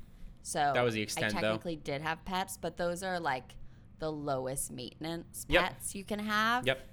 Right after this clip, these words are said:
Speaker 1: So I didn't really have pets.
Speaker 2: Well,
Speaker 1: But
Speaker 2: that, you bring up an interesting point.
Speaker 1: Yeah.
Speaker 2: You know, 'cause what is a pet?
Speaker 1: What is a pet?
Speaker 2: I, we had a pet snail that I called a pet.
Speaker 1: Okay.
Speaker 2: And we, <laughs> you're, like, trying to hold in your laugh. I'm not kidding.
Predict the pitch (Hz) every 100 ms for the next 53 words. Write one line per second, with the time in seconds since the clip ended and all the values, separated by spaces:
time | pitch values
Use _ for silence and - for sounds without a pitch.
0 | - - - - - - - - - -
1 | - 170 156 196 254 220 - - 143 104
2 | 98 156 117 - - - - - - -
3 | - - - - - - - - - -
4 | - - - - - 156 147 185 175 143
5 | 139 147 160 156 143 139 127 123 127 139
6 | 123 170 214 104 - - - 156 - 110
7 | 113 131 151 - 127 110 120 113 110 127
8 | 101 - - - - 160 135 - - -
9 | - 120 123 135 139 139 117 120 127 123
10 | - 113 - 120 127 98 98 104 101 101
11 | 110 98 98 - - - 98 - - -
12 | - - 175 220 160 165 104 107 107 117
13 | - 131 113 - 131 117 127 135 147 123
14 | 139 120 113 123 85 117 135 127 - 147
15 | 101 107